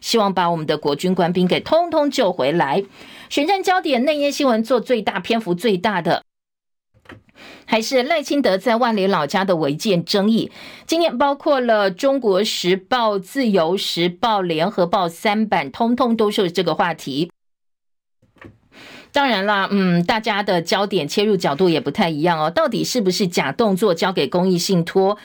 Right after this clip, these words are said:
而《自由时报》今天在内页用的是赖清德的说法当作大标题，说新北市政府刁难我们哦，不让我们做。然后呢，中时联合则说，呃，这个赖清德说要公益信托只是话术而已哦，根本没有人会接受这种违建，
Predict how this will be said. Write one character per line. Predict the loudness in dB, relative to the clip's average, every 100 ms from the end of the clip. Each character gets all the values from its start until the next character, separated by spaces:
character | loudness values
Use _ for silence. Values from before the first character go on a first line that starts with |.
| -16 -20 -4
而 | 0 0 -2
《自 | 0 2
由 | 2
时 | 0 -2
报》 | 0 0
今 | 0 0 2
天 | 2 2
在 | 2
内 | 2 2
页 | 2 2 2
用 | 0 0 0
的 | 0 0
是 | -2 2 2 2
赖 | 0
清 | 0 0 0
德 | 2 2
的 | 2 0
说 | 0 0
法 | 0
当 | 0 0
作 | 0
大 | -2 -2
标 | 0 0
题， | 0 -2
说 | 0
新 | 0 0
北 | 0 0
市 | 0
政 | -2 0
府 | -2
刁 | 0 0 2
难 | 0 0 2
我 | 2
们 | 2 0 2
哦， | 0
不 | 0
让 | 0 0
我 | 0
们 | -2 -2
做。 | 0 0 -2 -10 -10
然 | -4 0
后 | 2
呢， | 2 0
中 | 0 0
时 | 0 0
联 | 2 2 0
合 | 0 0
则 | 0 0
说， | 0 0 -2 -14 -20 -8
呃， | 0 0
这 | 0 0
个 | 2 2
赖 | 0 -2
清 | -2
德 | 0 0
说 | 0
要 | 0 0
公 | 0
益 | 0
信 | 0 -2
托 | 0
只 | -2 -2
是 | -2
话 | -2 0 -2 -2
术 | -6 -2 0
而 | 2 0
已 | 0 0
哦， | 0 0
根 | 0 0
本 | 0 0
没 | 0
有 | 0 2
人 | 0
会 | 0 -2
接 | 0 -2
受 | 0 0
这 | 0 0
种 | 0 -2
违 | 0 -2
建， | 0 0 -2